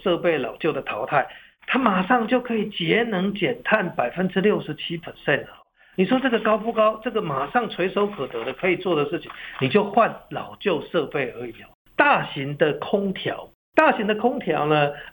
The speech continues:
一般呢，大概都是譬如说一点三五K瓦的这个冷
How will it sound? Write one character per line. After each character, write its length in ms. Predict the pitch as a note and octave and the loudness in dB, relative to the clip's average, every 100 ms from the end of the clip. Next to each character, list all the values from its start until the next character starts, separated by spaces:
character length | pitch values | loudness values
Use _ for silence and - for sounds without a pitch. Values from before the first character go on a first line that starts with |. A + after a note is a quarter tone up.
| _ - - | _ -4 0
一 80 | |
般 320 | - - B3 B3+ | 2 4 4 4
呢， 120 | G3 | 0
大 220 | A#3 A3 | 2 2
概 180 | G#3+ G3 | 2 2
都 180 | G3 G3 | 2 -2
是 160 | G3 F#3 | -4 -6
譬 120 | G3 | -4
如 80 | F3+ | -2
说 300 | F3+ E3+ E3+ - | 0 0 0 -4
一 160 | A#3 B3 | 2 2
点 260 | B3 - - | 4 0 0
三 160 | G3+ G#3 | 2 2
五 180 | B2+ - | 0 -2
K 280 | - F#3 A3+ | 2 4 4
瓦 280 | D#3+ A#2 G#2+ | 2 0 -4
的 140 | C3+ C3 | -4 -2
这 280 | - G#3 F3 | 2 2 2
个 880 | D#3+ D3 C#3+ C3+ C3+ C3 C3 - - | 2 2 2 2 2 2 2 -2 -2
冷 280 | C#3+ A2+ | -2 -2